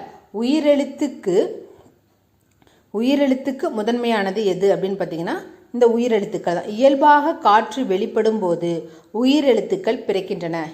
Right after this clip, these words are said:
இந்த காற்று இயல்பாக வெளிப்படும் போது, உள்ளிட்டு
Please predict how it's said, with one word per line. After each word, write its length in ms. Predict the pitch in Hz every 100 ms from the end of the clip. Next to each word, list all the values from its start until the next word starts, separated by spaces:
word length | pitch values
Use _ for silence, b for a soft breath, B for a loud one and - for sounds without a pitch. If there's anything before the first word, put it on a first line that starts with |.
| -
இந்த 200 | 190 180
காற்று 720 | - 208 240 240 226 214 285
இயல்பாக 540 | 202 220 208 220 226
வெளிப்படும் 400 | 240 208 220 220
போது, 300 | 196 180 180
உள்ளிட்டு 580 | 202 220 220 - 196 302